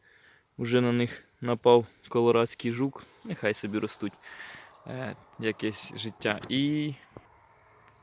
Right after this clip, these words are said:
і ось з іншої сторони те, що я посіяв, теж де-не-де попроростало, де не попроростало. Там побачимо. Я дуже надіюсь на дощ і що воно ще попроростає.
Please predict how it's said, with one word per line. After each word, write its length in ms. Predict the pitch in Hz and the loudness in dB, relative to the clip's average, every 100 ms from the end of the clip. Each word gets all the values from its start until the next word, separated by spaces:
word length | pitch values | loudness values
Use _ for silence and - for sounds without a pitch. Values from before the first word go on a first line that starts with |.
| _ _ _ - | _ _ _ -10
і 340 | 131 139 147 - | -6 -2 -2 0
ось 420 | 127 131 - - | 2 2 0 -4
з 140 | 117 120 | -6 -4
іншої 280 | 131 - 117 | -4 -4 -6
сторони 520 | - 117 120 135 139 | -2 0 2 0 0
те, 120 | - 120 | 0 0
що 160 | - | 4
я 80 | 110 | 4
посіяв, 680 | 101 113 - 143 143 139 123 - - - - - - - - - | 2 -2 0 4 6 6 2 -10 -18 -20 -20 -20 -18 -18 -16 -2
теж 380 | 123 123 110 | 2 2 0
де-не-де 560 | 117 131 135 131 117 127 | 0 2 2 0 4 4
попроростало, 920 | 127 117 117 120 120 - 151 160 139 | 4 0 2 4 2 2 2 6 4
де 180 | 120 120 | 4 2
не 140 | 120 | 2
попроростало. 920 | 123 113 120 110 117 - 143 143 127 131 - - - - - _ _ - _ _ _ | 2 0 0 0 -2 -2 0 2 2 0 -10 -20 -20 -20 -20 _ _ -20 _ _ _
Там 320 | 113 113 113 104 - - | -6 -4 -6 -10 -20 -8
побачимо. 580 | - 113 117 110 - 110 | -4 6 6 6 0 -4
Я 160 | 110 139 | 2 2
дуже 340 | 120 131 127 | 4 2 2
надіюсь 420 | 123 117 123 117 | 2 2 2 2
на 120 | 123 120 | 0 0
дощ 400 | 156 196 - - | 2 0 -2 -6
і 380 | 120 127 131 | -2 0 0
що 180 | 123 123 | 0 -2
воно 220 | 117 120 | 0 0
ще 220 | 127 - 113 | -2 0 0
попроростає. 720 | - - - - - - | 0 -6 -6 -6 -6 -6